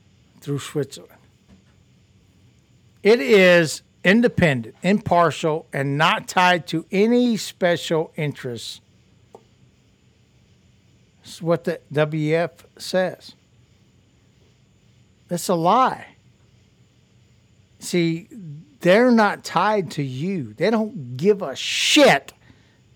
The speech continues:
about you. They care about the elitists and global control and their utopia minds.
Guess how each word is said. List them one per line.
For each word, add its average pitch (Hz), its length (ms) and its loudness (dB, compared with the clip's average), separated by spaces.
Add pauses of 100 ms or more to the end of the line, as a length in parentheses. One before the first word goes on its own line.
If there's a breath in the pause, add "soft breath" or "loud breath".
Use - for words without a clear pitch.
about 165 440 2
you. 165 400 -2 (2000)
They 202 160 0
care 196 460 0
about 156 520 0
the 151 160 -4
elitists 147 800 -2
and 151 240 -4
global 180 460 2
control 170 720 -6 (1400)
and 170 180 -2
their 165 160 2
utopia 196 960 2
minds. 170 680 -2